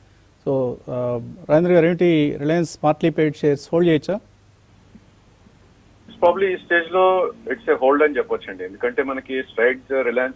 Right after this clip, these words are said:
Speaker 2: చూస్తే కనుక fully paid లో ఎయిటీన్ నైన్టీన్ అనేది టూ హండ్రెడ్ డే మూవింగ్ యావరేజ్. So long term players ఎవరైతే ఉన్నారో అక్కడ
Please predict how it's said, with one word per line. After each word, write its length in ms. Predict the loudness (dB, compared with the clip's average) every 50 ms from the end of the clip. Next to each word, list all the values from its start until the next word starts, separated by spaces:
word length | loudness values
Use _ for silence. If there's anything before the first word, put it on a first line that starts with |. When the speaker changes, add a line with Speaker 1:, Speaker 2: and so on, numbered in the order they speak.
| -14 -18
Speaker 2:
చూస్తే 220 | -14 -8 -8 -6
కనుక 220 | -6 -6 -6 -6 -6
fully 380 | -6 -6 -8 -6 -6 -6 -2 -2
paid 160 | -2 -2 -2
లో 180 | -4 -6 -6 -6 -10 _ -20 _ -20 _ _ _
ఎయిటీన్ 300 | -10 -6 -4 -2 -2 0
నైన్టీన్ 340 | 0 -2 -2 -2 -4 -4 -4
అనేది 360 | -6 -6 -6 -8 -8 -8 -10
టూ 220 | -10 -10 -6 -4 -2
హండ్రెడ్ 220 | -2 -2 -2 -2
డే 60 | -2
మూవింగ్ 360 | -2 -2 -4 -6 -6 -8 -6
యావరేజ్. 420 | -4 -6 -4 -6 -8 -12 -10 _ -4
So 120 | -2 0
long 180 | 0 0 -2 -2
term 200 | -4 -6 -4 0
players 260 | 0 0 0 2 2
ఎవరైతే 280 | 0 0 0 -2 -2 -4
ఉన్నారో 320 | -4 -2 -2 -2 -2 -2
అక్కడ 380 | -2 -2 -2 -2 0 0 0 -2